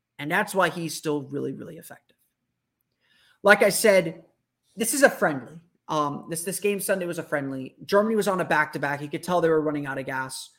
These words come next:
very late in that game. Um, the U S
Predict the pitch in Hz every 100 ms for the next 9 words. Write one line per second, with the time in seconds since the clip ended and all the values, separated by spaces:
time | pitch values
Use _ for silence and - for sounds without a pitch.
0 | _ _ 156 175 202 175 165 156 - 139
1 | 135 131 - 113 151 _ _ _ _ _
2 | _ _ 151 147 143 - 156 185 214 202
3 | 185 -